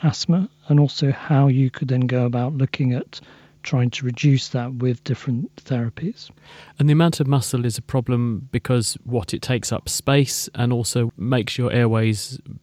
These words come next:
Speaker 2: better able to constrict and, and make you wheeze?
Speaker 1: That's exactly it. When you look at the airway itself, which you can do with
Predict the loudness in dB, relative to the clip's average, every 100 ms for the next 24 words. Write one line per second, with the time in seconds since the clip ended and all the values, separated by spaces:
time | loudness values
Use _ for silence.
0 | _ -2 -2 0 -2 -2 -2 -4 -4 -4
1 | 0 -2 -2 -6 -2 -2 0 0 0 0
2 | 0 0 -2 -6 -12 -18 _ _ -20 -20
3 | _ _ -4 0 2 2 2 2 2 2
4 | -4 2 6 8 6 4 0 -4 _ 2
5 | 4 6 4 4 0 0 2 2 -2 -4
6 | -2 -4 -4 0 4 6 6 4 4 4
7 | 4 4 2 -2